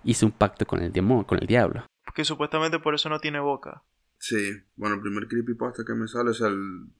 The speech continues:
Speaker 3: primero de todos, de los mejores, es el de Slenderman.
Speaker 1: Es que Slenderman es el mejor. <laughs>
Speaker 3: ¿Tú
Speaker 1: Porque
Speaker 3: dices?
Speaker 1: yo digo. <laughs>
Speaker 3: Ya lo dijo Mario, ya saben, muchachos. Lo que dice Mario es amén.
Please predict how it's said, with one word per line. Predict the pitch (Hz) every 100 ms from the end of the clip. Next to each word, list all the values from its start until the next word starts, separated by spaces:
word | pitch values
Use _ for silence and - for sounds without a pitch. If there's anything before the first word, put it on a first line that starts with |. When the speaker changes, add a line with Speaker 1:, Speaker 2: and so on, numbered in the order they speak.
| _
Speaker 3:
primero | - 104 107 120 123
de | 117
todos, | 135 139 139 131 117
de |
los | 113
mejores, | 107 107 131 143 135 107
es |
el | 107 107
de | 104 95
Slenderman. | - 104 62 67 65 - - _ -
Speaker 1:
Es | 123
que | - 127
Slenderman | 120 117 107 104 107
es | 104
el | 104
mejor. | 98 104 185 226 - - - _ _
<laughs> | - -
Speaker 3:
¿Tú | 147 -
Speaker 1:
Porque | 143 117
Speaker 3:
dices? | 107
Speaker 1:
yo | 104
digo. | 131 208 131 -
<laughs> | - - - -
Speaker 3:
Ya | 107
lo | 101 101
dijo | 107 107 101
Mario, | 110 98 95
ya | 101
saben, | 104 98 98
muchachos. | 104 101 104 - - -
Lo | 107
que | 101
dice | 104 107
Mario | 107 107 107
es |
amén. | 110 95 104